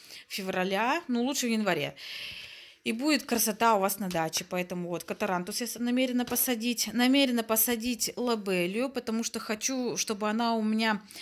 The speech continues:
супер пушистая была. Лобелию буду сажать. Также я хочу попробовать посадить вот такие красивенные просто левизия. Они типа как суккулентов, э, многолетник,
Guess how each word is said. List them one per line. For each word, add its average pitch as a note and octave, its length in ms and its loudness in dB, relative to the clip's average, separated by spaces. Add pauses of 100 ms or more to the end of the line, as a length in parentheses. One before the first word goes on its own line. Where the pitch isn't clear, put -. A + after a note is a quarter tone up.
(160)
супер B3+ 400 0
пушистая A3+ 720 2
была. F3+ 560 0 (880)
Лобелию F#3 440 -4
буду B3+ 240 -6
сажать. D4 440 2 (400)
Также B3 340 4
я A#3 80 4
хочу A#3+ 260 -4
попробовать A3+ 800 -2
посадить A3+ 540 0 (1200)
вот G#3 140 -10
такие A3+ 400 -2
красивенные A3 1000 0
просто A3 580 0
левизия. G#3 800 0 (960)
Они F#4+ 220 4
типа C#4+ 240 0
как C4 220 -6
суккулентов, D4+ 800 2 (120)
э, A3 560 2 (120)
многолетник, C#4+ 1040 0